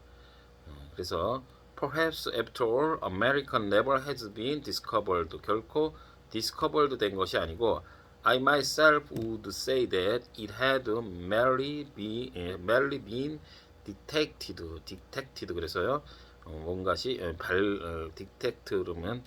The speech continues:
무슨 나쁜 짓을, 디-, 디티씨티, 나쁜 등, 짓 등을 발견하다,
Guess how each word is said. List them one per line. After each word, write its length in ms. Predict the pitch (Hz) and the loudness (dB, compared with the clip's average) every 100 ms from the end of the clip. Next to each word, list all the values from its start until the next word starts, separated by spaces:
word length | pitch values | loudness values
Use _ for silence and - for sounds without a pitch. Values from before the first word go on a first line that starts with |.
| - - - - | -18 -20 -20 -12
무슨 140 | 101 | -8
나쁜 460 | 85 92 - 143 139 | -4 -6 -2 -2 -2
짓을, 300 | 113 - 101 82 | -4 -4 -6 -8
디-, 160 | 101 - - - 95 | -14 -14 -18 -16 -10
디티씨티, 1160 | 98 104 107 - 131 120 - 98 - 85 104 | -8 -6 -8 -10 -10 -8 -8 -10 -8 -6 -4
나쁜 560 | - - - 147 143 127 | -4 -6 -8 -4 -4 -2
등, 280 | 123 123 - | -2 -4 -6
짓 320 | - 95 - | -8 -8 -8
등을 400 | 110 104 135 156 | -6 -2 0 -2
발견하다, 760 | - 90 101 98 87 87 82 | -2 0 2 4 6 6 6